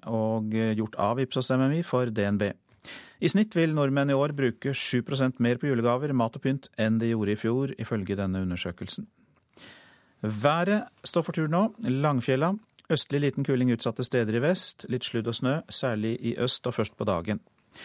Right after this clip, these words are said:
Fjellet i Sør-Norge unntatt Langfjella. Sørøstlig liten kuling utsatte steder nær grensetraktene og oppholdsvær. Østlandet og Telemark. På kysten liten kuling, spredt regn og yr, vesentlig sør for Mjøsa. Snø over cirka fem hundre meter. Mulighet for litt sol lengst i nord.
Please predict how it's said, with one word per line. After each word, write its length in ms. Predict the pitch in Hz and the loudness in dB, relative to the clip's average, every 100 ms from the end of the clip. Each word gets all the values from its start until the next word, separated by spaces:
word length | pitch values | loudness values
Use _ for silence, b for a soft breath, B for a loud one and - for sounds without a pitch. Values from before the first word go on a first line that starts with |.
| B B B B - | B B B B -2
Fjellet 420 | 170 156 170 156 | 0 2 2 2
i 60 | 147 | 2
Sør-Norge 380 | 160 131 127 131 | 2 2 2 2
unntatt 220 | 117 139 | 2 0
Langfjella. 460 | 135 120 131 170 208 | 0 2 2 2 2
Sørøstlig 420 | - 135 - 131 | 2 0 0 0
liten 260 | 127 120 120 | 0 0 -2
kuling 260 | 120 113 113 | 0 2 2
utsatte 380 | - 104 - | 0 -2 -2
steder 340 | 104 143 117 127 | 0 2 2 2
nær 220 | 117 117 | 0 0
grensetraktene 840 | 123 117 - 110 110 - 139 160 175 | 0 0 -2 0 -2 -2 -2 0 0
og 240 | 117 110 80 | -2 -2 -2
oppholdsvær. 600 | - 95 87 98 90 - _ _ B B B B B - | -4 -4 -2 -2 -2 -6 _ _ B B B B B -4
Østlandet 320 | 151 135 131 | 0 0 0
og 60 | 139 | 2
Telemark. 600 | 147 139 180 208 - - - | 2 4 2 0 -6 -10 -4
På 80 | 151 | 0
kysten 300 | 139 - 147 | 0 0 0
liten 240 | 127 120 | 0 0
kuling, 400 | 170 151 156 180 165 | 0 2 2 2 0
spredt 360 | - 131 - | 0 -2 0
regn 220 | 120 110 110 | 0 2 -2
og 140 | 110 135 | 0 0
yr, 280 | 175 175 131 | 2 0 0
vesentlig 460 | 117 117 117 127 120 | -2 0 -2 0 0
sør 180 | 117 104 | 0 -2
for 140 | 120 | 0
Mjøsa. 360 | 131 143 185 180 - - | 0 2 2 0 -4 -8
Snø 220 | - 123 120 | -2 0 2
over 140 | 117 | 0
cirka 440 | 120 107 - 113 113 | -2 -2 0 -2 0
fem 160 | 110 | 0
hundre 180 | 104 113 | 0 2
meter. 380 | 127 127 165 175 B B B B 135 | 0 0 0 0 B B B B 0
Mulighet 260 | 120 117 | 2 2
for 80 | 131 | 0
litt 300 | 117 117 - 117 | 0 -2 -2 0
sol 320 | 120 113 113 | 0 0 -2
lengst 420 | - 101 101 - - | -2 -2 -2 -4 0
i 80 | 120 | 0
nord. 240 | - | 0